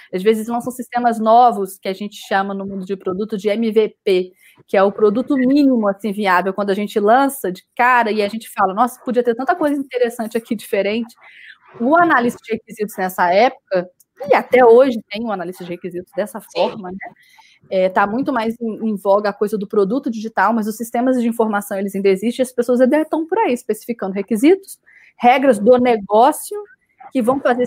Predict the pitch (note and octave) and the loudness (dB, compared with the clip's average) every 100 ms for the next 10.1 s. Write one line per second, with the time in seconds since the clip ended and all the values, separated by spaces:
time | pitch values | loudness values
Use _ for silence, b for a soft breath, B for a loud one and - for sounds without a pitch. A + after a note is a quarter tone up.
0 | - A#3+ A3+ - B3 D#4+ F4+ - B3 A3+ | -4 -6 -6 -4 -4 0 -2 -2 -4 -2
1 | B3 A#3+ B3 B3+ A#3+ - D4 E4+ F#4+ F#4 | -4 -4 -4 -4 -6 -4 2 4 4 2
2 | - A3 F#3 F#3+ - - b - D4 F4 | -2 -2 -2 -4 -12 -18 b -2 0 0
3 | D#4+ D#4 C4+ A3 A3 B3+ D#4 G#4 G4 - | 0 0 2 4 2 0 -6 -8 -12 -14
4 | _ b b - F#4 F#4+ - B3+ C4+ C#4+ | _ b b 0 0 0 -6 -4 -2 -2
5 | - D4+ D#4+ D#4 D4 D4+ F#4 G#4+ F#4+ D#4+ | -4 -6 -2 0 0 0 -2 -4 -2 0
6 | D4 A#3+ B3+ D4 D4+ E4 F4 D#4+ D#4 A4 | 2 2 4 0 0 0 0 0 2 4
7 | B3 C4+ C#4+ E4 F#4+ - A4+ C4 A3 G#3+ | 4 2 0 -2 -2 -2 -4 -2 -2 -2
8 | F#3+ - b b b C4 - G#4 - F#4+ | -8 -14 b b b -10 2 2 2 0
9 | G4 A#4+ C#5 B4+ B4 F4 D#4+ F#4 F4+ G4+ | 2 0 -2 -4 -2 0 2 2 0 0